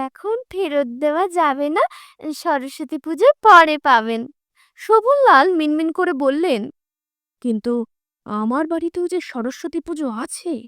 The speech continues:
কোনো জবাব না দিয়ে জগদম্বার কিশোর নাতি তার মুখের উপর সদর দরজা বন্ধ করে দিল। অপমানিত শোভনলাল বাবু রাস্তায় নামতে নামতে জগদম্বা দেবীর বাড়ির দিকে তাকিয়ে দেখলেন,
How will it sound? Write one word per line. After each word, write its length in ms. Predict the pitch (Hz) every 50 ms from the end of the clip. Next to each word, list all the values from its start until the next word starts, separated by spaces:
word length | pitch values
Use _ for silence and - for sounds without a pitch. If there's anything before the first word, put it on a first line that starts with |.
| - _ _ _ _ _ _ _ _ _ _ -
কোনো 160 | 508 523 554 523
জবাব 420 | 359 339 370 320 302 285 370 - -
না 160 | 415 427 440 466
দিয়ে 280 | 480 494 453 285 240 269 392 - _ _ _ _ _ _ _ _ -
জগদম্বার 640 | 294 359 349 339 330 392 403 427 440 427 453 494 453
কিশোর 400 | - - 320 320 - - 440 440 381
নাতি 420 | 320 269 240 226 247 _ - 359 269 220 220 -
তার 160 | 294 302 302
মুখের 360 | 302 302 339 330 - 381 403 415
উপর 180 | 403 - 453 453
সদর 360 | - - 370 285 226 262 262
দরজা 380 | 233 226 269 269 247 262 466 508
বন্ধ 240 | 392 285 254 220 202 220
করে 240 | 233 240 226 214 208
দিল। 200 | 214 208 202 208 - - _ _ _ _ _ _ _ _ _ -
অপমানিত 580 | 339 339 381 403 427 427 480 480 494 508 508 - 508 -
শোভনলাল 580 | - - 339 262 302 359 370 381 403 427 427 392
বাবু 280 | 392 440 440 370 285 214 233 - _ _ _ _ _ -
রাস্তায় 520 | - 285 311 311 330 330 - - - 480 480
নামতে 400 | 403 302 262 226 233 262 - 349 359
নামতে 400 | 440 453 480 453 - - 359 220 - - _ _ _ _ _ -
জগদম্বা 680 | 254 247 320 320 302 294 359 381 415 427 427 427 453 453
দেবীর 280 | 427 440 427 453 453 349
বাড়ির 380 | 254 254 269 226 240 285 311 262
দিকে 220 | 269 392 381 - 440
তাকিয়ে 440 | - 277 240 240 - _ - 349 370
দেখলেন, 400 | 403 427 - - 392 302 240